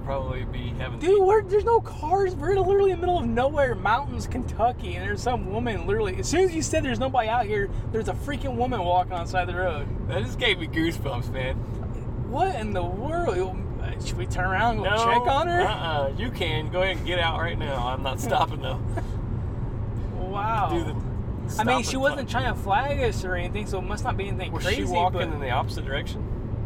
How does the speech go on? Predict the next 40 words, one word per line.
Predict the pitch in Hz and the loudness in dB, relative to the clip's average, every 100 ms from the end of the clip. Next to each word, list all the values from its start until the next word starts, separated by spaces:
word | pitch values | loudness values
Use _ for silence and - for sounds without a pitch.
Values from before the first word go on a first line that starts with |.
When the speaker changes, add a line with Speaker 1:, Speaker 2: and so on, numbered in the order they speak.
| - | 0
Speaker 2:
No, | 214 294 | 2 2
she's | - 226 | 0 0
walking, | 214 233 247 277 202 - | 2 4 4 0 -4 -2
going | 190 220 | 0 2
the | 214 | 0
same | - 240 | 0 0
direction | 214 226 226 214 | 2 2 2 0
we're | 202 285 | 0 0
going, | 208 175 165 175 | 0 0 0 -2
and | 190 185 | -4 -2
she | - | -2
had | 214 | 0
a | 202 | 0
freaking | - 233 233 202 | 0 0 0 -2
black | 220 185 240 - | 2 2 2 0
shorts | - 233 233 - | -2 0 0 0
on | 233 214 | 0 0
and | 214 | -2
a | |
black | - 196 208 | 0 0 0
shirt | - - - | -2 -4 -4
on. | 165 - | -4 -4
Speaker 1:
Well, | - 135 | -4 -2
that's | 139 - | -2 -2
not | 190 | -2
very | 196 180 | -2 -2
smart. | - - 139 151 165 | -2 -2 -2 -2 -4
It's, | - | -2
Speaker 2:
No, | 208 320 349 - - | 2 2 2 0 -2
Speaker 1:
it's | 143 | -2
very | 160 | 0
Speaker 2:
but | 202 | 2
we're | 214 | 2
Speaker 1:
dark | 214 | 2
Speaker 2:
literally | 214 240 262 254 | 2 2 0 0
Speaker 1:
out. | 233 | -2
Speaker 2:
in | |
the | - | -4
middle | 185 208 214 196 | -2 2 2 2
of | - | 0